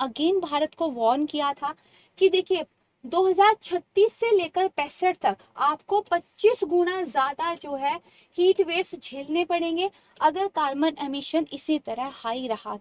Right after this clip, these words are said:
तो। इसीलिए कहा जाता है, developed countries ने industrialization कर लिया, लेकिन उसकी वजह से जो पर्यावरण में हुआ है, उसका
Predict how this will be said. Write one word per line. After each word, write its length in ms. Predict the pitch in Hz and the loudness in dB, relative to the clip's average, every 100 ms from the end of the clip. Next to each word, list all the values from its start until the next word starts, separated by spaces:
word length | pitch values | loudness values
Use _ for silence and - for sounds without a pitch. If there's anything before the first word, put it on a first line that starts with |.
| - | -8
तो। 140 | 190 - _ - - - | -10 -12 _ -20 -20 -4
इसीलिए 340 | 311 381 392 | 2 6 6
कहा 180 | 427 370 | 4 2
जाता 220 | 330 302 | 2 0
है, 60 | 277 | -2
developed 480 | 214 240 294 392 - | 0 2 2 0 0
countries 480 | 415 381 370 359 381 | 0 2 2 0 2
ने 60 | |
industrialization 840 | 403 349 359 359 349 359 - 415 | 2 2 0 2 2 2 0 0
कर 160 | 392 403 | 2 4
लिया, 340 | 392 370 233 196 - - - | 4 4 0 -4 -16 -18 -2
लेकिन 360 | 285 311 480 - - | 0 0 -4 -6 -4
उसकी 420 | 381 - 403 494 480 | 0 4 4 4 2
वजह 160 | 392 392 | 2 2
से 180 | 440 | 4
जो 300 | 440 254 359 466 | 2 2 0 4
पर्यावरण 520 | 381 359 339 339 330 | 4 4 4 4 4
में 100 | 320 | 4
हुआ 280 | 302 254 254 | 2 -2 -2
है, 200 | 262 302 - - - | 0 -4 -6 -20 -6
उसका 340 | 320 - 403 | -4 0 0